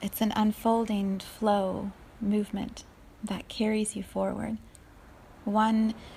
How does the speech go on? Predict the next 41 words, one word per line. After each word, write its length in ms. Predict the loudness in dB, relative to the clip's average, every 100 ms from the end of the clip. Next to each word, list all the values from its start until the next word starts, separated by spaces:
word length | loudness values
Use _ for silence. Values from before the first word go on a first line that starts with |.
| -16 -14
tiny 480 | -6 2 4 6 4
word 400 | 4 4 4 2
or 80 | 0
phrase 520 | 0 4 6 4 -2
from 260 | -2 -2 0
someone 680 | 2 2 4 2 0 -2
that 260 | -2 -2 -4
sparks 460 | -2 2 2 0 -6
something 680 | 0 0 0 -2 0 0
that 160 | -2 -2
leads 340 | 0 0 -2
you 100 | -4
to 200 | -4 -4
a 20 |
conversation 720 | -4 0 0 0 -2 -4 -4 -4
with 160 | -2
another, 500 | -2 0 0 0 -2
that 220 | -2 -4 -2
leads 240 | -2 -2
you 80 | -6
to 220 | -4 -4
a 60 | -2
book, 360 | 0 -2 -2
to 220 | -8 -4
a 60 | -4
video, 480 | -2 -2 -2 -4 -6
to 180 | -4 -2
a 40 |
meditation, 760 | -2 -2 -4 -2 -2 -2 -4 -4
to 160 | -2
a 60 | -2
retreat, 500 | -2 -4 -2 -2 -2
to 320 | -4 -2 -2 -6 -14 -16 -16 -18 -18 -20 -14 -6
a 40 |
different 360 | -2 0 0 0
part 220 | 2 2
of 100 | 2
the 100 | 2
world, 480 | 4 4 4 2 0
it 240 | -2 -4 -8 -14
simply 960 | -6 2 2 2 0 2 2 0 -4